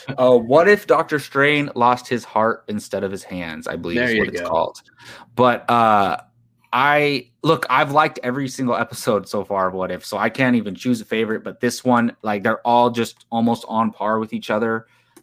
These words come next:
Speaker 1: They're, y-, like, I'm not comparing these to the movies or anything, you know? This is a different, it's just, uh,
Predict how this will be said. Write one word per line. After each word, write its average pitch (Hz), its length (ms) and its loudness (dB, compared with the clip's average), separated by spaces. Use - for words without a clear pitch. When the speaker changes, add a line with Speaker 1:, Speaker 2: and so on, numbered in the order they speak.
Speaker 1:
They're, 104 280 2
y-, 139 200 0
like, 135 260 0
I'm 147 100 0
not 175 180 4
comparing 131 440 4
these 127 160 0
to - 100 -14
the 107 80 -6
movies 113 380 2
or 101 60 -6
anything, 95 280 -8
you 98 80 -6
know? 101 160 -6
This 107 200 -6
is 113 100 -8
a 113 40 -4
different, 104 440 -6
it's - 180 -4
just, - 480 0
uh, 120 120 -2